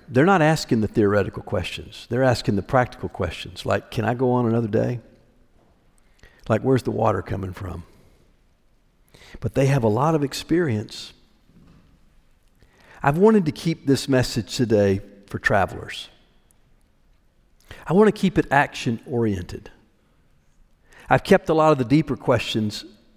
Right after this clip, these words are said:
to a minimum. In fact, I, I'm not asking hardly any of them, like, "How does prayer work after all?" Sorry, not gonna, not gonna answer that question. What about praying for others and their own responsibility and their decision-making power? Don't,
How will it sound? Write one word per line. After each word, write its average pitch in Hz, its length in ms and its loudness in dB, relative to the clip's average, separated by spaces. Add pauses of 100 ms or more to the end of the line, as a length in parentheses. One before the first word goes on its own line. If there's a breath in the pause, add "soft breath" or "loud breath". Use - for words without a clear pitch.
to 120 120 0
a 110 60 6
minimum. 101 420 0
In 101 120 -4
fact, 117 260 2
I, 107 180 0
I'm 107 140 -6
not 110 160 2
asking 117 360 0
hardly 120 360 2
any 123 160 4
of 90 160 0
them, 92 160 -8
like, 101 220 -2 (180 loud breath)
"How 339 220 4
does 180 340 4
prayer 127 340 0
work 113 280 2
after 104 420 0
all?" - 160 -8 (100)
Sorry, 104 440 0 (120)
not - 160 -8
gonna, 104 200 -4 (100)
not 104 160 -6
gonna 113 140 -2
answer 123 240 2
that 139 160 2
question. 120 360 -2 (1300 loud breath)
What 269 140 8
about 269 320 4
praying 185 420 4
for - 260 0
others 120 520 4
and 123 180 0
their 123 160 4
own 160 240 4
responsibility 127 1160 2
and 117 160 2
their 120 100 6
decision-making 107 920 0
power? 90 440 0
Don't, 113 220 0